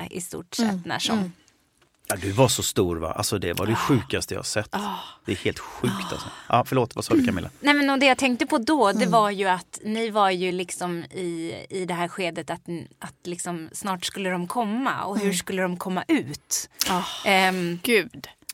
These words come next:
Speaker 1: och då minns jag, jag tror att du
Speaker 2: Mm.
Speaker 1: säger att du gärna sk-, vill jobba med snippan.
Speaker 2: Ja. <laughs> Ja, det sa jag.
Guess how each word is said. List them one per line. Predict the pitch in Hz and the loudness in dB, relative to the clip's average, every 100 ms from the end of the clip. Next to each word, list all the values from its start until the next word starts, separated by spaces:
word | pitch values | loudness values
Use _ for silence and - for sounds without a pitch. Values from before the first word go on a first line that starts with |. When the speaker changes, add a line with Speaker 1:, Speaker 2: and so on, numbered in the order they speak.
| - | -2
Speaker 1:
och | |
då | 208 269 | 2 4
minns | 254 247 - | 4 4 2
jag, | 220 | 0
jag | |
tror | - | 2
att | 262 | 4
du | 233 | 4
Speaker 2:
Mm. | 208 | 4
Speaker 1:
säger | 247 190 156 - | 6 4 2 0
att | 208 - | -2 -2
du | 208 | -2
gärna | 196 220 190 185 | 2 2 2 -2
sk-, | - - - 190 | -6 -14 -8 -4
vill | 202 | 0
jobba | 214 185 | 2 2
med | 185 185 | 2 0
snippan. | 233 - - 196 170 _ _ | -2 -2 2 0 0 _ _
Speaker 2:
Ja. | - 269 - - | 10 12 10 6
<laughs> | 196 - - - - - 480 - 415 392 381 403 - - - - 762 - - 762 659 - 415 - 453 554 480 | -2 -2 -6 -4 0 6 8 10 10 10 10 8 4 -14 -20 0 4 4 8 10 10 10 8 8 4 6 6
Ja, | 277 240 202 | 6 4 4
det | 202 | 2
sa | - - - - 277 254 165 | 0 -2 -4 0 4 6 4
jag. | - - | 0 -6